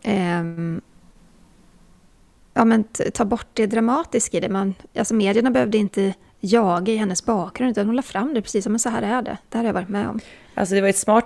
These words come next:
Speaker 2: rent P R-mässigt är det smart att göra så, för hon visste ju där och då att om jag väljer att inte berätta det här så kommer någon annan berätta det och förmodligen
Speaker 1: Ja.
Speaker 2: måla upp det på ett helt annat sätt. Så det var ju ett smart drag från hennes sida.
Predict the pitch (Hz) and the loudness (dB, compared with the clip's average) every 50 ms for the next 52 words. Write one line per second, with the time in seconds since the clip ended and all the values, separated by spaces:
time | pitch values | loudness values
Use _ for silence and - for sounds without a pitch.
0 | - - - - - - 196 202 196 190 180 180 - 214 196 196 190 196 220 240 | 0 -2 0 0 2 2 4 6 6 6 4 2 2 4 4 6 6 6 4 4
1 | - - 214 196 - 185 175 165 165 165 165 - - 208 196 180 170 170 170 175 | 2 2 0 0 2 2 2 2 2 0 0 0 0 0 0 0 0 0 2 4
2 | 170 165 180 196 - - 165 - - 175 185 190 185 190 190 - - - 196 185 | 4 4 4 2 2 0 0 2 2 2 2 2 2 0 0 -2 -2 0 2 4
3 | 165 156 151 160 160 180 180 170 160 156 - - - - - - 180 180 185 190 | 4 4 4 4 2 4 4 4 4 2 0 -4 -8 -6 0 2 2 4 4 4
4 | 190 190 208 208 202 190 190 185 180 180 - 220 196 170 - - 233 208 196 165 | 6 6 6 6 4 4 4 4 4 4 4 2 2 4 4 4 4 6 4 2
5 | - - 175 170 156 156 - - - - 170 170 170 165 165 160 165 185 180 180 | 4 4 4 4 6 4 2 -2 -4 -4 -2 0 0 0 2 2 0 0 0 0
6 | 160 - - - - - 170 147 - - 185 170 - - 175 175 175 175 170 170 | -2 0 0 0 2 2 0 -2 0 0 0 0 0 0 0 0 0 2 2 4
7 | 196 196 180 175 175 165 160 165 160 - - 160 - - 165 165 160 - 156 156 | 4 4 4 4 4 4 4 4 2 2 0 -2 -2 -2 -2 -2 0 0 0 -2
8 | 160 - - - - - - - 180 185 185 190 190 185 175 - - 196 190 180 | 0 0 0 -2 -2 -2 -4 -2 0 0 2 4 4 4 2 2 0 0 0 0
9 | - - 170 - 135 147 165 - 165 156 151 156 160 151 - 160 - - | 0 0 0 0 0 0 -4 -4 -4 -4 -2 -2 -2 -2 -2 -2 -2 -2